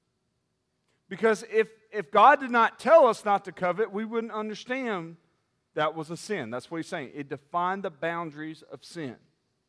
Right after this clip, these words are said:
Who learned the boundaries of sin from the Bible? Everybody.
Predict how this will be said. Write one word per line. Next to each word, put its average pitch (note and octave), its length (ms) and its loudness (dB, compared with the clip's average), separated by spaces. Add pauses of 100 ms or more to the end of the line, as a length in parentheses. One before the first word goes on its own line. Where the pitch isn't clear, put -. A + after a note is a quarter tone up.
(840)
Who B3 240 -2
learned A#3 340 2
the F3+ 80 -10
boundaries F#3 560 -6
of E3+ 100 -14
sin F#3+ 260 -10
from E3 180 -16
the D#3 60 -14
Bible? C#3 460 -4 (2250)
Everybody. A2 1200 -14